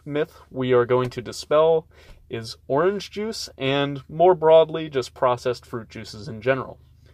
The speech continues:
While many are becoming aware of just how much sugar these juices contain, there's this kind of persistent idea that a hundred percent juice,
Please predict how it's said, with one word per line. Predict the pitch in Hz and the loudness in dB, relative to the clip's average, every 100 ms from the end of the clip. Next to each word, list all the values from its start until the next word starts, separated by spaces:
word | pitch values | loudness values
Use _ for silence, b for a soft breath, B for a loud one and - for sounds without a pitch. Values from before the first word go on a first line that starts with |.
| b b b b b _ _ | b b b b b _ _
While | 143 143 | 2 4
many | 170 220 233 | 4 0 2
are | 196 | 0
becoming | 156 175 170 151 | 0 -2 -2 -2
aware | 123 139 151 | 2 4 4
of | 139 | 2
just | 117 160 - | -2 -6 -4
how | 180 | -4
much | 160 - | -4 -6
sugar | - 151 147 | -4 -4 -4
these | 143 127 - | -4 -6 -6
juices | 123 120 110 | -8 -8 -14
contain, | - 104 - 156 165 160 156 b b b | -12 -14 -6 -4 -4 -8 -12 b b b
there's | 143 135 | -6 -6
this | 135 | -8
kind | - 269 | -6 -6
of | - | -4
persistent | 170 - 180 - 143 | -6 -4 -6 -4 -2
idea | 123 117 135 143 | -2 -2 0 2
that | 131 113 | 4 2
a | 110 | 2
hundred | 180 180 | -2 -2
percent | 170 151 156 131 | -4 -6 -8 -8
juice, | 127 131 131 - - | -4 -2 -2 -6 -14